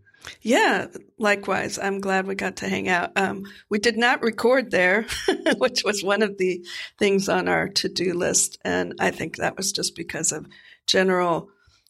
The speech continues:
craziness and, and energy levels, you know, and getting too tired from hanging out and talking so much with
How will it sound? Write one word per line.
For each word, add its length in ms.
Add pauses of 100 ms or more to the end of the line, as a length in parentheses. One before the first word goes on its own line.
(260)
craziness 880 (120)
and, 520 (580)
and 340
energy 480
levels, 680
you 100
know, 240
and 120
getting 260
too 160
tired 520
from 400
hanging 360
out 240
and 120
talking 360
so 180
much 280
with 160